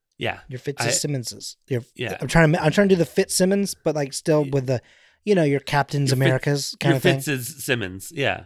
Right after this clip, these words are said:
Speaker 2: Mm-hmm. Yeah,
Speaker 1: Um,
Speaker 2: your Fitzes Simmons.
Speaker 1: Don't you think that it's funny that Fitzsimmons being two people is a throwaway joke from the first episode that they had to stick with for seven <laughs> seasons?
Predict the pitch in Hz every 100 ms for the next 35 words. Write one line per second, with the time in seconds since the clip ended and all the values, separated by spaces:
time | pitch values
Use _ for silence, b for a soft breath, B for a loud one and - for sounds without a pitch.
0 | - 160 185 - 180 120 143 139 160 -
1 | 143 - 113 101 104 - _ _ _ _
2 | _ _ _ _ _ _ _ _ 127 170
3 | 170 226 220 190 151 - 127 117 123 113
4 | 120 _ - 131 123 120 120 123 120 113
5 | 117 113 - 120 117 110 120 117 - _
6 | _ _ - 120 113 110 120 117 113 110
7 | 113 110 - 110 104 - 110 101 104 101
8 | 107 113 107 101 104 - _ _ _ _
9 | _ _ _ _ _ _ _ _ 110 104
10 | 113 107 101 - - 107 - 113 110 -
11 | 107 95 - 101 101 101 - 101 110 -
12 | 135